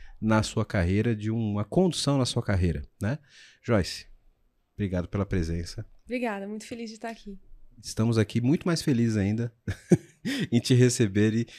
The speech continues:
Speaker 1: e ter esse, esse, esse feedback. E vamos falar aqui sobre muitas coisas hoje relacionadas à carreira, como você gerencia a sua carreira, é, como você se prepara para uma idade onde você vai, de fato, ter que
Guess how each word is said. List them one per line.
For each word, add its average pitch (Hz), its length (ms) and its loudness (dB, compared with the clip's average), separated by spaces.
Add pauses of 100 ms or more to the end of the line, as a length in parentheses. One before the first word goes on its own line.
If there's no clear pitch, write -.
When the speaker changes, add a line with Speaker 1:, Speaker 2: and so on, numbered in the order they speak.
(160)
Speaker 1:
e 113 100 0
ter 110 240 0
esse, 113 300 -2
esse, 107 600 -2
esse 110 200 -6
feedback. 104 640 -6 (540)
E 113 360 4
vamos 151 240 4
falar 156 180 6
aqui 151 180 2
sobre 151 300 0
muitas 160 420 2
coisas 135 400 2
hoje 117 200 0
relacionadas 101 920 0 (140)
à 120 100 2
carreira, 98 520 -2
como 175 200 -4
você 139 220 -4
gerencia 107 340 -4
a 95 40 -6
sua 95 100 -10
carreira, 95 480 -6 (400)
é, 101 480 -2
como 156 240 -4
você 135 260 -2
se - 120 -6
prepara 110 760 0 (200)
para 107 200 -2
uma 107 160 0
idade 95 720 0 (340)
onde 110 300 -2
você 104 340 -2
vai, 101 280 0
de 95 100 -8
fato, 95 400 -4
ter 101 160 -2
que 98 300 -6